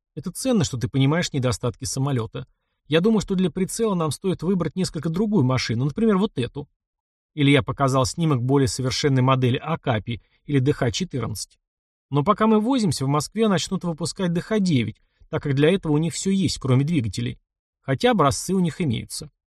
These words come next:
Я вовсе не хочу вложить деньги в завод и остаться с носом. Мне удалось добыть почти полный комплект чертежей Д Х девять А, начнем с него, тем более, что на него есть заказчик». «Кто?»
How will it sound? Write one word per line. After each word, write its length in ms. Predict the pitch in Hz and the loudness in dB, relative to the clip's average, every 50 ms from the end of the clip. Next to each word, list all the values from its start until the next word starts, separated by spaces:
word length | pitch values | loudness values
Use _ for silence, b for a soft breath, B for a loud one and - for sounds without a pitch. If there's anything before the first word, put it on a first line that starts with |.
| _ _ - | _ _ -2
Я 160 | 139 160 202 | 2 2 4
вовсе 240 | 247 226 - - 202 | 4 2 0 -2 -4
не 60 | 180 | 0
хочу 280 | - 220 208 - 247 | 0 -2 -2 -2 -2
вложить 360 | 196 160 160 147 135 143 139 127 | 0 2 2 2 2 2 2 2
деньги 280 | 127 147 139 131 123 | 2 2 2 4 2
в 60 | 120 | 2
завод 360 | 117 117 127 135 185 226 - - | 2 2 2 2 2 0 -2 -2
и 40 | |
остаться 400 | 139 113 - - 139 139 - - | -4 -4 -4 -4 -6 -6 -6 -6
с 120 | - - - | -10 -8 -8
носом. 420 | 127 113 117 - - 135 143 139 _ _ _ _ _ _ _ _ _ _ - | -8 -8 -8 -8 -10 -10 -12 -14 _ _ _ _ _ _ _ _ _ _ -2
Мне 140 | 147 196 | 2 2
удалось 340 | 220 220 226 220 220 214 185 | 4 4 6 4 4 4 2
добыть 380 | 170 190 185 180 214 240 - - | 2 0 0 2 0 -2 -4 -4
почти 280 | - 151 - - - | -4 -4 -4 -4 -6
полный 340 | 190 - - 202 202 185 165 | -8 -6 -4 0 0 0 0
комплект 420 | - - 165 156 - 190 196 - - | 0 -2 -4 -2 0 -2 -2 -2 -2
чертежей 460 | - 151 - - 180 151 143 190 190 | -4 -6 -4 -4 -4 -2 0 0 2
Д 140 | 156 156 143 | 2 0 0
Х 180 | - 185 180 | 0 -2 -2
девять 320 | 165 170 185 175 180 - _ _ | 0 0 0 -2 -2 -8 _ _
А, 220 | 175 165 - 110 | -2 -2 -2 0
начнем 360 | 113 135 139 - - 175 170 | -2 -4 -4 -2 -2 -2 -2
с 140 | 151 - - | -2 -4 -2
него, 280 | 226 233 208 143 113 110 | -2 0 0 0 -2 -4
тем 220 | - - 147 139 | -2 0 0 0
более, 240 | 135 175 202 214 190 | 2 2 2 2 0
что 140 | - - 151 | -2 -2 0
на 80 | 139 | 2
него 180 | 131 135 139 143 | 2 4 4 4
есть 180 | 139 139 120 110 | 2 2 2 0
заказчик». 520 | 147 160 - - 127 117 - - 135 - _ _ _ _ _ _ _ _ _ _ _ _ _ _ _ _ _ _ _ _ | -2 -4 -4 -6 -8 -6 -6 -6 -8 -10 _ _ _ _ _ _ _ _ _ _ _ _ _ _ _ _ _ _ _ _
«Кто?» 340 | - - 220 147 120 139 190 | -8 -2 0 0 0 0 -2